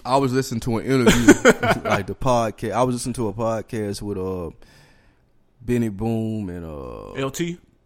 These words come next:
Speaker 1: Yeah, L T Hutton.
Speaker 2: Yeah.
Speaker 1: And they were <laughs> talking about, Benny Boom said one of his first jobs as a production assistant was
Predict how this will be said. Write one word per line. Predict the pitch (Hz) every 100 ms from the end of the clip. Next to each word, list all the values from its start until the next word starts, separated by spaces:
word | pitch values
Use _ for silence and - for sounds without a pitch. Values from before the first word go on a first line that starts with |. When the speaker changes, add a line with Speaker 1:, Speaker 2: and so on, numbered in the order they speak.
| _ _ _ _ -
Speaker 1:
Yeah, | - 113
L | 92 104
T | - 107
Hutton. | 101 90 - 95
Speaker 2:
Yeah. | 135 131 110 - _ _ _
Speaker 1:
And | 101
they | 110
were | 113
<laughs> | 104
talking | - 110 107 - 98
about, | 95 92 90 - - - -
Benny | 113 117
Boom | 107 120 127
said | - 107
one | 107
of | 107
his | 104
first | - 110 101 104
jobs | 107 110 104 92 -
as | 104 104
a | 104
production | 107 95 110 104 107 92
assistant | - 131 135 - 80 -
was | 104 101 98